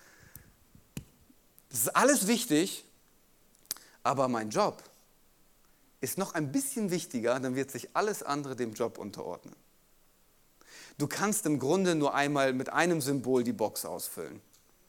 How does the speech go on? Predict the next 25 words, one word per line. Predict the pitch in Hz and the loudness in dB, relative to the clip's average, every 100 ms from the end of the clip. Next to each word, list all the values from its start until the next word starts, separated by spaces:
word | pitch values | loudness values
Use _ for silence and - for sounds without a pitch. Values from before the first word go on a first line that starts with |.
| - _ - | -20 _ -16
Für | - 135 | -4 2
was | 139 - | 2 2
anderes | 143 156 165 147 | 0 0 0 -2
ist | 147 | -2
nie | 160 156 | -4 -2
Platz. | - 101 - - - - - | -2 -2 -4 -10 -12 -16 0
Wenn | 165 175 | 2 4
du | 170 | 6
sagst, | 175 165 | 6 6
„Meine | 170 160 151 | 4 6 6
Familie | 147 165 277 190 135 | 2 2 4 6 4
ist | 123 139 | 2 0
mir | 131 | 0
am | 120 | -2
allerwichtigsten“, | 104 123 110 113 - 113 - 165 202 - - - - | -2 0 0 -4 -8 -8 -6 -8 -10 -18 -20 -16 -6
dann | 131 | -4
wird | 127 | -4
sich | 123 135 | -4 -2
alles | 147 190 - | 0 0 -2
andere | 139 147 143 160 | -4 -4 -4 -6
deiner | 123 117 | -6 -8
Familie | 113 160 190 156 | -8 -6 -4 -4
unterordnen | 95 98 101 98 110 101 | -4 -8 -6 -6 -6 -12
müssen. | - - - _ _ _ _ _ _ _ _ _ _ _ _ _ _ _ _ - - - - - | -14 -16 -20 _ _ _ _ _ _ _ _ _ _ _ _ _ _ _ _ -20 -20 -18 -20 -2
Und | - 170 165 - | 6 6 6 -4